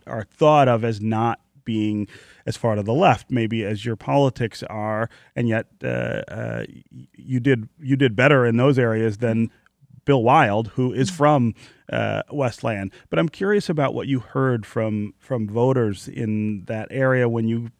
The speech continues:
Speaker 1: knock on the door and say, "Hey, look, I believe in Medicare for all," or,
Speaker 2: Mm-hmm.
Speaker 1: "I believe in a fifteen dollar minimum wage." Did they,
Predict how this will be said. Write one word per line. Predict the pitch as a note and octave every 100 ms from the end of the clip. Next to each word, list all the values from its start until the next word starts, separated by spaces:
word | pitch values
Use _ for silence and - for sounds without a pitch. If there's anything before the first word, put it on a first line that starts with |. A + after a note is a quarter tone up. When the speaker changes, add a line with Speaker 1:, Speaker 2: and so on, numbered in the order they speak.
| _ G#2+
Speaker 1:
knock | G#2+ -
on | A#2+
the | G#2+
door | B2 B2 A2+
and | A2
say, | - A2+
"Hey, | A#2+ C3
look, | B2+ A#2+ - _ _ -
I | A#2
believe | B2+ A#2+ B2 A#2
in | A#2+ A#2 A2+ A2+ -
Medicare | A2+ G#2+ - G#2
for | - F#2+
all," | F2+ F2+ F2 E2+
or, | D#2+ G2+ F#2+
Speaker 2:
Mm-hmm. | G2 G2 F#2 F#2 G2+
Speaker 1:
"I |
believe | G#2 G#2 G#2 G#2 G2+
in | A2+
a | G#2+
fifteen | A#2+ - A2 G#2
dollar | G2+ G2+ G2 F#2+ - _ _
minimum | A#2+ A#2 G#2+ G#2 G2+ G2+
wage." | G2 C3 C3 A#2 G#2 G2 - - _
Did | C#3 B2+
they, | C3 C3 C3 B2+